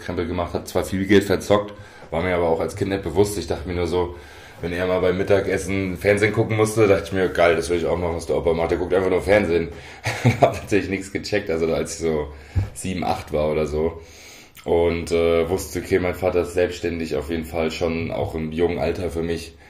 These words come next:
vorbildlich gewesen. Und bei meiner Mutter bin ich halt größtenteils, äh, groß geworden, ne? Also die hat natürlich einem sehr viele Werte mitgegeben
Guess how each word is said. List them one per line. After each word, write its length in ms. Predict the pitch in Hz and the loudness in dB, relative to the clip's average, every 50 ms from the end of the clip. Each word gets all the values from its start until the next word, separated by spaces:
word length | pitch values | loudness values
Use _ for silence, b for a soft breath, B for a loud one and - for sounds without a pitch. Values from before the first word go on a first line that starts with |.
| B B B B B | B B B B B
vorbildlich 640 | - - 95 98 98 101 98 - 92 101 98 - - | 0 6 6 6 8 6 4 4 2 0 0 0 -2
gewesen. 640 | 98 90 98 98 98 98 95 101 101 101 101 - B B B B B B B B B B _ _ _ _ _ _ _ _ _ _ _ _ - - - | 0 4 6 6 6 4 4 0 -2 -2 -2 -6 B B B B B B B B B B _ _ _ _ _ _ _ _ _ _ _ _ -18 -10 -4
Und 320 | 80 82 85 82 82 71 | -2 0 0 0 0 0
bei 100 | 73 73 73 | -2 -2 0
meiner 200 | 78 76 73 76 | 0 -2 0 0
Mutter 220 | 82 85 92 90 | 0 2 2 2
bin 100 | 90 87 | 2 2
ich 60 | 82 85 | 0 0
halt 120 | 82 - | -2 -2
größtenteils, 760 | - 82 85 80 82 78 82 82 78 78 - - - - 73 | -2 -4 -4 -4 -4 -2 -2 -2 -2 -2 -6 -10 -12 -8 -6
äh, 280 | 73 76 76 78 78 | -4 -2 -2 -2 -2
groß 280 | 76 - - 95 - - | -4 -4 -6 -6 -4 0
geworden, 360 | - 90 76 78 76 76 73 | 0 0 2 2 0 0 0
ne? 100 | 78 76 | -2 -2
Also 180 | 76 73 76 76 | -4 -4 -4 -6
die 260 | 69 65 76 78 78 | -6 -4 -2 0 0
hat 160 | 82 - - | 0 -2 -4
natürlich 440 | 82 80 78 - 98 92 95 - - | -6 -8 -6 -4 -6 -6 -6 -6 -4
einem 160 | 78 80 78 | -4 -4 -2
sehr 180 | 78 82 82 80 | -2 -2 -2 -2
viele 420 | - - 85 80 80 80 78 78 B B B B B B B | -4 -8 -4 -2 -2 -2 -2 -4 B B B B B B B
Werte 540 | 73 87 90 90 - 92 92 92 92 92 92 B B B B B | 4 6 6 6 6 4 2 2 2 2 -2 B B B B B
mitgegeben 1000 | - 87 101 101 104 - 107 101 - 101 104 107 107 104 110 117 120 117 110 - | 0 0 0 0 2 2 0 2 4 6 6 6 6 4 2 2 2 2 0 -4